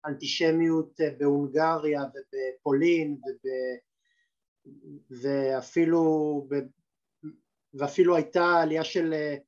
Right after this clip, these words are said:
אה, של לאומנות, אה, ב-, ברומניה, של אנטישמיות ברומניה ובאוקראינה, עד שזו נכנסה למלחמת העול-, למל-, למלחמה עם, אה, רוסיה.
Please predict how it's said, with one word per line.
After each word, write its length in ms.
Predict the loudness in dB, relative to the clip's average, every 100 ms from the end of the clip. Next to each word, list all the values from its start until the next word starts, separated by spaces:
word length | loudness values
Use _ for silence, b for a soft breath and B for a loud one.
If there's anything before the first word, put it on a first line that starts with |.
| _ _ _ _ -6
אה, 340 | -4 -2 -2 -4 -10 _ _ -20 _ _ -20
של 180 | -4 -2
לאומנות, 760 | 0 0 0 0 0 0 2
אה, 100 | 0 0 -4
ב-, 320 | -4 -2 0 -2 -6 _ _
ברומניה, 640 | -4 -2 0 2 2 0 -4
של 220 | -6 -6
אנטישמיות 600 | -6 -8 -6 -4 -2 -4
ברומניה 480 | -4 -4 -2 -4 -6 -8
ובאוקראינה, 880 | -2 0 0 -2 -2 0 0 -4 -8 -14 _ _ -12
עד 120 | -4
שזו 220 | -2 0
נכנסה 400 | -2 -2 -4 -2
למלחמת 480 | 0 0 -2 -2 -2
העול-, 340 | 0 0 -2 -8 -12
למל-, 220 | -6 -6 -6 -6
למלחמה 480 | -6 -4 -4 -2
עם, 240 | -2 -2 -2
אה, 120 | -6 -8 _ _ _ -4
רוסיה. 540 | 0 0 0 -2 -2